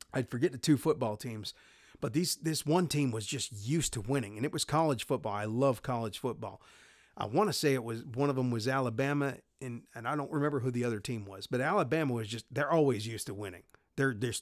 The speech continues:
that's what they are. They're, Alabama is a winning football team. No, I'm not really a Bama fan. I mean, I don't mind 'em. Um, but anyways, Bama was used to winning.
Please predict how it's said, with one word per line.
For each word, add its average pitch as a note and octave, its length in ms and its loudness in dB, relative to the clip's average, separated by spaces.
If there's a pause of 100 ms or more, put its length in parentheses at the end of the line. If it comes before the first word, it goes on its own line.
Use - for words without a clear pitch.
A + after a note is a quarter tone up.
that's C3+ 360 0
what B2 180 -2
they A#2 100 0
are. F2 160 -6
They're, G2+ 140 -6
Alabama C3+ 460 2
is A2 180 2
a G#2+ 60 0
winning A#2+ 360 0
football A#2 380 -2
team. A2+ 280 -6 (360)
No, C#3+ 240 2
I'm C3 120 2
not C3+ 180 2
really C3 260 2
a G#2 40 0
Bama B2 340 -4
fan. C3 440 -4
I - 40 -10
mean, A#2+ 140 -8
I B2 80 -4
don't B2+ 160 0
mind A#2+ 320 2
'em. D#3 140 0 (560)
Um, G#2 380 -2 (640)
but C3+ 180 2
anyways, C3 380 2 (200)
Bama D3+ 360 4
was C3 180 2
used D3+ 180 2
to F#2 80 -6
winning. G#2+ 340 -4